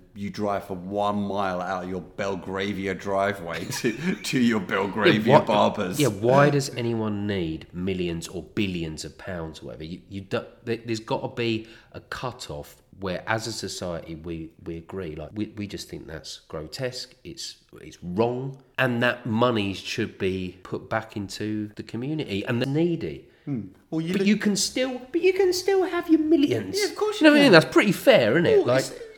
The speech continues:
Speaker 1: I mean, you made a good example, okay, like board, board members, uh, and shareholders of companies who don't do any work, but they rake in shitloads of money each year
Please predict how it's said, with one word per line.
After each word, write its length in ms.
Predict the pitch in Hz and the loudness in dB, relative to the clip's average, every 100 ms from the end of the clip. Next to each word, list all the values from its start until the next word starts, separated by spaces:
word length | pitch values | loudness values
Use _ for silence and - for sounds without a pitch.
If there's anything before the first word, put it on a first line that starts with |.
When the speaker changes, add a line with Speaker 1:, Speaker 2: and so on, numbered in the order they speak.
| - | -6
Speaker 1:
I 40 | 269 | -2
mean, 160 | 262 | 0
you 120 | 269 262 | 0 0
made 200 | 247 214 | 0 -2
a 40 | |
good 160 | 214 202 | -4 -6
example, 480 | 180 214 190 180 | -6 -6 -4 -4
okay, 220 | 165 170 165 | -6 -4 -4
like 300 | 165 165 - | -4 -8 -6
board, 380 | 185 180 180 - - - _ | -2 -2 -2 -8 -18 -20 _
board 260 | 202 180 160 | 2 2 2
members, 600 | 120 104 95 98 101 101 | -2 -2 -4 -4 -6 -6
uh, 180 | 107 - | -8 -6
and 260 | 131 120 120 | -4 -2 -4
shareholders 640 | - 160 139 131 123 117 117 | -6 -8 -8 -8 -10 -10 -10
of 80 | 113 | -12
companies 600 | 143 143 139 113 95 - | -8 -10 -8 -8 -8 -10
who 100 | 127 | -8
don't 320 | 170 165 147 | -6 -6 -6
do 320 | 143 139 - - | -6 -6 -8 -6
any 320 | 180 202 185 | -4 -2 -4
work, 560 | 160 170 143 101 - - | -4 -2 -2 -4 -8 -10
but 160 | 123 - | -10 -6
they 160 | 127 | -6
rake 800 | 123 120 117 120 139 143 139 - | -6 -8 -6 -6 -4 -6 -8 -10
in 260 | 127 123 120 | -8 -8 -10
shitloads 800 | - - - 139 135 123 120 113 | -18 -20 -14 -12 -8 -6 -6 -8
of 80 | 117 | -10
money 400 | 123 117 104 92 | -10 -8 -6 -8
each 320 | - 107 - - | -8 -10 -10 -10
year 280 | 110 80 | -8 -10